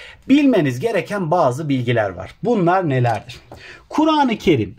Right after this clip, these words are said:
altı yüz on yılında Mekke'de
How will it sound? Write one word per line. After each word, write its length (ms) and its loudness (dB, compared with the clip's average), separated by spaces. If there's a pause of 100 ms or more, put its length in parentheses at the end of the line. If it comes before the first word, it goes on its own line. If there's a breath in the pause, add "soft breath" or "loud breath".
(300 loud breath)
altı 460 2
yüz 360 0 (180)
on 480 4
yılında 640 4 (1400 soft breath)
Mekke'de 760 0